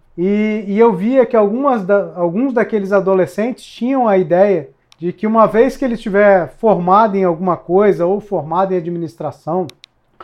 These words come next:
ou formado em direito, que não precisaria mais estudar.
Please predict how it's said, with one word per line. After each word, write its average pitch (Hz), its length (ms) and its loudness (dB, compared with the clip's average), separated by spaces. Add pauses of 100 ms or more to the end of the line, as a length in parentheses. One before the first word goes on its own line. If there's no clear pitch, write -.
(260)
ou 190 140 2
formado 190 600 2
em 196 80 2
direito, 180 520 2
que 220 120 -4
não 226 160 -2
precisaria 233 880 -2
mais 220 300 -4
estudar. 202 580 -4